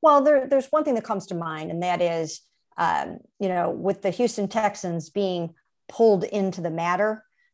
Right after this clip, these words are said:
uh, it, I just have to wonder if it won't become a league matter and if there won't be more of a, uh, you know, back and forth between the Cleveland Browns and the Houston Texans somehow between,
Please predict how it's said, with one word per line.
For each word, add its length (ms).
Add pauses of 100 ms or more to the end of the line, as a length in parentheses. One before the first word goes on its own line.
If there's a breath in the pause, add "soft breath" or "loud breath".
(120)
uh, 300
it, 280
I 160
just 160
have 160
to 60
wonder 640 (480)
if 240
it 120
won't 340
become 340
a 80
league 260
matter 500
and 100
if 120
there 160
won't 320
be 140
more 300
of 260
a, 520 (440)
uh, 320 (160)
you 80
know, 260 (160)
back 280
and 140
forth 400
between 680 (300)
the 160
Cleveland 420
Browns 600
and 140
the 60
Houston 380
Texans 600
somehow 380
between, 680